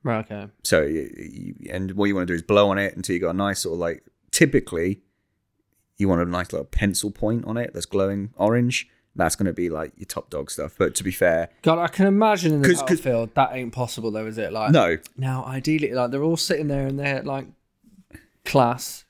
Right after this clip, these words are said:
Speaker 1: gun shooting class.
Speaker 2: 'Cause
Speaker 1: Now, typically, you're going to want a nice pencil type sharp
Speaker 2: The thing is, man
Speaker 1: point.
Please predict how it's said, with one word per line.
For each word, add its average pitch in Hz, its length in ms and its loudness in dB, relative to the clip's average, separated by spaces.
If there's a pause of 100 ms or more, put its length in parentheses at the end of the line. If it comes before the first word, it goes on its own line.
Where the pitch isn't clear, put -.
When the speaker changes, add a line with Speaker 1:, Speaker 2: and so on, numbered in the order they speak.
(140)
Speaker 1:
gun 139 200 4
shooting 127 460 -4
class. - 180 -2
Speaker 2:
'Cause 185 280 4 (220)
Speaker 1:
Now, 180 220 4
typically, 175 480 0
you're 117 140 -4
going 139 240 2
to 120 120 -8
want 107 280 -8
a 120 60 -10
nice 180 580 -4
pencil 143 520 -4 (100)
type - 340 -6
sharp 120 440 0
Speaker 2:
The 190 80 4
thing 339 260 8
is, 151 160 4
man - 160 -2
Speaker 1:
point. 104 260 -2